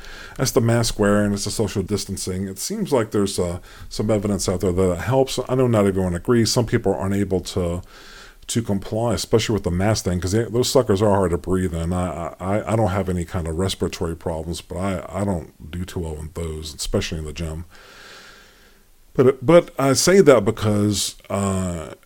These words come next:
you know, to follow the health guidelines, 'cause it might be, it'll, it'll be harder to be the person you need to be for yourself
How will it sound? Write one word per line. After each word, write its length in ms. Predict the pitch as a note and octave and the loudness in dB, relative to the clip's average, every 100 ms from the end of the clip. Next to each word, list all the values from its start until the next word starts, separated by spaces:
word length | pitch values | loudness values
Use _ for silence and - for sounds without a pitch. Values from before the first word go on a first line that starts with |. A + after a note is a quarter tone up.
| _ _ _ _ - | _ _ _ _ -6
you 60 | |
know, 60 | G2+ | -2
to 100 | F#2 | -2
follow 240 | - B2+ | 2 2
the 120 | A2 G#2 | 4 4
health 200 | A2+ - | 2 2
guidelines, 380 | A#2+ A#2 G2+ | 0 2 -2
'cause 180 | - G#2+ | -2 -2
it 60 | G#2+ | 0
might 240 | D3 G3+ | 0 -4
be, 100 | F#3 B2 | -4 2
it'll, 200 | D3 D#3+ | 2 4
it'll 160 | F#3+ | 4
be 120 | F#3+ C#3+ | 4 2
harder 400 | C#3 D#3 D#3 C3 | 6 6 6 4
to 100 | G#2+ | 4
be 140 | G#2+ | 2
the 100 | F#2+ | 0
person 460 | - C3+ B2+ A#2+ G2+ | 0 0 2 2 2
you 100 | G#2+ | 2
need 260 | G#2+ G#2 | 2 0
to 60 | F2+ | -4
be 480 | D#2 G#2 G#2+ A2 A2+ | -2 0 2 0 -2
for 180 | G#2+ | -2
yourself 800 | F2+ E2 - - G2+ A2+ C3 - | -2 -2 -4 0 2 2 -2 -12